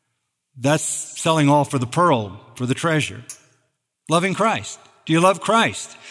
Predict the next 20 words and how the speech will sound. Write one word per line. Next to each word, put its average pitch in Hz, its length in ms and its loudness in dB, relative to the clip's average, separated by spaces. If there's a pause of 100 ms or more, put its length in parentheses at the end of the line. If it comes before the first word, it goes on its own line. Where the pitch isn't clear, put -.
It's - 140 -16
not 196 120 4
about 208 280 4
what 196 160 -2
you 170 180 -2
do, 165 720 4 (680)
because 170 360 -2
hypocrites 214 480 0
can 165 200 -2
fake 214 360 2
anything. 196 640 4 (1800)
And 143 80 -2
people 226 220 6
do 185 160 4
all 175 160 4
kinds 247 320 4
of 160 100 -4
things 185 400 2
for, 160 360 2
uh, 139 200 6